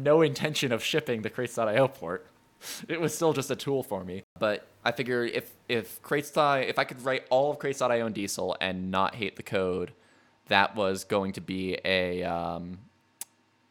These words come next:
a reasonable indicator that the A P I is something that I'm not going to want to change.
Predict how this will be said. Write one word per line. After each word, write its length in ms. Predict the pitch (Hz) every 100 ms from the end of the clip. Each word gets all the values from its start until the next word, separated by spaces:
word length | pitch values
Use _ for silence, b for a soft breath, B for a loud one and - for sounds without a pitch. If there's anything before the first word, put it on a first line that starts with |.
| _ -
a 80 | 117
reasonable 360 | 120 117 113 -
indicator 500 | 110 101 107 98 95
that 300 | 95 92 -
the 100 | -
A 140 | 98
P 220 | 98 101 95
I 460 | 90 87 87 92 - _ _ _ _ _ _ _ _ _ _ _ _ b b b b _
is 160 | 139 131
something 380 | 151 139 143 127
that 60 |
I'm 140 | 117 117
not 260 | 117 -
going 200 | 123 117
to 120 | 110 107
want 320 | 95 104 104
to 80 | 101
change. 640 | - 101 95 107 160 -